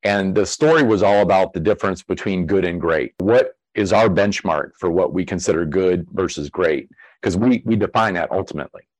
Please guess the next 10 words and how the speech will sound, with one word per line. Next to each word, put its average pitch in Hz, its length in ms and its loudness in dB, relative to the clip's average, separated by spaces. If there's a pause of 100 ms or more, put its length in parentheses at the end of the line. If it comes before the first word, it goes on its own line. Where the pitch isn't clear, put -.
(520)
And, 95 400 0
uh, - 440 -8
when 90 240 -4
we 104 120 0
were 110 280 2
at 95 140 2
the 98 120 2
Air 123 100 4
Force 95 220 0
Academy, 85 600 -4